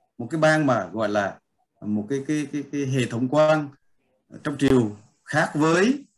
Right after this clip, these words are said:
hai cái bang là bang văn và bang võ là từng có. Đó là một cái bộ phận tăng quan, tăng quan. Tăng quan tức là các vị sư làm quan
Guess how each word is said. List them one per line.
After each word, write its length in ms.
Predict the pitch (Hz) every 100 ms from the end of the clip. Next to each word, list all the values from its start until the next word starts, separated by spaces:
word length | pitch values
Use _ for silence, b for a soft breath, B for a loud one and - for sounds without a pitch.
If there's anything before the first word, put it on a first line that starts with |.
| _ _ _
hai 180 | 156 156
cái 80 | 165
bang 260 | 160 156 147
là 100 | 101
bang 180 | 127 139
văn 240 | 151 147
và 120 | 104
bang 180 | 101 123
võ 300 | 113 90 - _ _ _
là 100 | 110
từng 280 | - 123 104
có. 260 | 107 110 - - _ _ _ _ _ _ _ _ _ _ _ _ _ -
Đó 120 | 135
là 240 | 117 101 - _ _ _ _ _ _ _ _ _
một 120 | 101 101
cái 100 | 131
bộ 160 | 113
phận 260 | - 110 -
tăng 260 | - 151 151
quan, 280 | 147 156 143 131 _ _ _ _ _ _ _
tăng 220 | - 131 131
quan. 140 | 127 - _ _ _ _ _ _ _
Tăng 160 | 156 160
quan 200 | 170 165 -
tức 140 | -
là 320 | 147 120 104 - -
các 120 | 139
vị 160 | 131 113
sư 300 | - 180 170
làm 160 | 135
quan 220 | 123 151